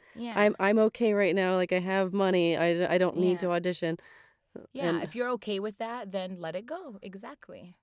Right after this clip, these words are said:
Speaker 2: Yeah, that's a good idea. I like that.
Speaker 1: Yeah. So guys, like, if you're stuck, try something new for twenty twenty-three. Write your goal. By the way, uh, when I write my stuff down, I write everything down.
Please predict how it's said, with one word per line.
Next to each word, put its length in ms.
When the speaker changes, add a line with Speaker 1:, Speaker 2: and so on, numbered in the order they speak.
Speaker 2:
Yeah, 420
that's 180
a 40
good 140
idea. 540
I 80
like 240
that. 260
Speaker 1:
Yeah. 220
So 180
guys, 380
like, 160
if 120
you're 120
stuck, 580
try 320
something 420
new 140
for 160
twenty 260
twenty-three. 520
Write 300
your 140
goal. 220
By 160
the 100
way, 340
uh, 180
when 160
I 100
write 220
my 160
stuff 360
down, 320
I 100
write 200
everything 400
down. 180